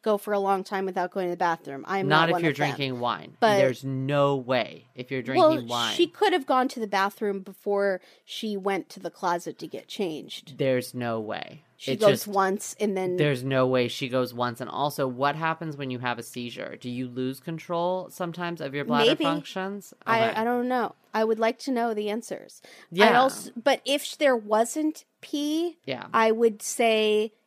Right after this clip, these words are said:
Speaker 1: it's possible she wasn't, she tied herself up right before she knew the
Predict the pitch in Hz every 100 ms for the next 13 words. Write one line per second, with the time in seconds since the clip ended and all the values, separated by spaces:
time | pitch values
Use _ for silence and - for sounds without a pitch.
0 | _ 214 208 - - 208 220 - 220 220
1 | 214 214 214 _ - - 233 214 185 214
2 | _ 202 190 202 196 214 - - - 220
3 | - 190 202 220 196 208 190 196 180 -
4 | _ - 185 190 381 - - 208 196 -
5 | 196 190 190 185